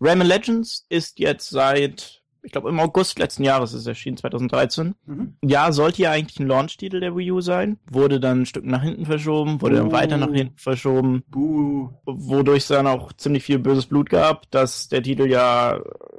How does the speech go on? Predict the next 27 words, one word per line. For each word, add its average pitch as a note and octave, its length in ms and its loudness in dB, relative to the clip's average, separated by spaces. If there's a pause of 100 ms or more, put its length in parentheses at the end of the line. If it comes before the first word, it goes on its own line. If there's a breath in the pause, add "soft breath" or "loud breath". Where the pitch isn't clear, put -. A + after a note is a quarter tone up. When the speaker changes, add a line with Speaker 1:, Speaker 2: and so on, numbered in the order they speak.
(160)
Speaker 1:
als, - 260 -8 (260)
ursprünglich D3 440 2
sollte C3+ 180 2
der B2+ 120 2
Titel C3 180 0
ja B2+ 140 6
ein A#2+ 160 4
Ur-, B2 280 -2
ein A2 140 0
Exklusivtitel C3+ 720 0
sein D#3+ 200 0
für - 120 -10
die D#3+ 60 0
Wii D#3 200 4
U. D#3+ 180 4 (120)
Speaker 2:
Ist E3+ 100 -4
aber D#3+ 140 2
verständlich, C#3+ 880 -4
dass A#2+ 180 -10
sie B2+ 80 -12
das A2+ 240 -12
geändert G#2+ 440 -16
haben, - 420 -20
muss C3 160 -8
man C3 120 -4
<laughs> - 0 -
schon A2+ 180 -8